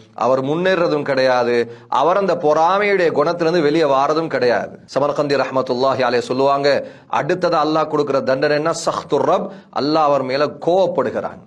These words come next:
பொறாமைக்காரர் மேல அல்லாஹ் கோவப்படுகிறான். அம் யஹ்சுதூன அன்னாஸ அலா மா ஆதாஹுமுல்லாஹு மின் ஃபத்லி, அல்லாஹ்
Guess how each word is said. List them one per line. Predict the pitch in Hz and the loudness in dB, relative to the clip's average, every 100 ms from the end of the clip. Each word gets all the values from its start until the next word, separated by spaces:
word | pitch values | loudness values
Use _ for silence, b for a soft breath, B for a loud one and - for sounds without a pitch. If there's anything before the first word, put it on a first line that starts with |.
| 151 | 0
பொறாமைக்காரர் | 175 220 233 220 220 208 190 | 2 2 2 2 2 2 0
மேல | 185 214 | 0 0
அல்லாஹ் | 202 202 202 | 2 0 0
கோவப்படுகிறான். | 214 233 240 233 180 160 135 120 | 2 2 2 2 2 2 0 -2
அம் | 160 185 | -2 -2
யஹ்சுதூன | 180 - 185 240 233 | -2 -2 0 2 2
அன்னாஸ | 196 170 156 | 0 0 0
அலா | 143 139 | 0 2
மா | 131 123 | 2 0
ஆதாஹுமுல்லாஹு | 117 127 120 113 107 117 110 | 0 0 0 -2 -2 0 -2
மின் | 104 98 | -4 -4
ஃபத்லி, | 113 110 98 B B B - | -4 -2 -4 B B B -2
அல்லாஹ் | 156 208 233 | 0 2 2